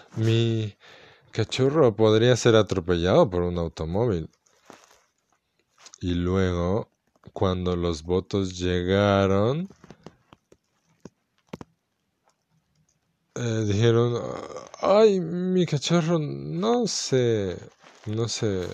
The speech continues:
atropelló por el auto", y se sienten bien. Y luego la mañana siguiente, cuando el fraude <laughs> electoral había ocurrido,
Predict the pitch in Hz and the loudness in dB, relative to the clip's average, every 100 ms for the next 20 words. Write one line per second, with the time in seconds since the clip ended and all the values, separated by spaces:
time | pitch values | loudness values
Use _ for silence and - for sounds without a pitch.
0 | 92 87 98 90 95 90 92 90 _ 90 | -10 -8 -6 -6 -6 -4 -6 -8 _ -8
1 | 85 80 80 82 80 80 90 90 107 - | -6 -10 -10 -8 -10 -10 -12 -12 -10 -8
2 | 156 202 175 165 127 113 90 - - - | -6 -4 -2 -2 -2 -2 -4 -12 -20 -20
3 | - 127 156 185 165 139 135 135 143 135 | -14 -2 0 0 0 0 -2 -2 -2 -4
4 | - 117 110 110 - 110 110 92 80 76 | -4 -4 -4 -4 -4 -4 -2 -4 -8 -12
5 | - - - - 110 117 135 131 113 101 | -18 -20 -20 -2 0 2 4 6 4 2
6 | 90 - - _ - - - _ - 95 | -2 -8 -18 _ -20 -20 -20 _ -8 -8
7 | - 104 110 135 107 90 87 85 101 104 | -2 0 2 2 0 0 -4 -6 -8 -4
8 | 104 - - 104 85 87 - - 196 185 | -4 -4 -2 -2 -2 -6 -8 0 2 2
9 | 160 165 139 196 - 147 135 139 - - | 0 0 -2 -6 -6 -6 0 0 0 -8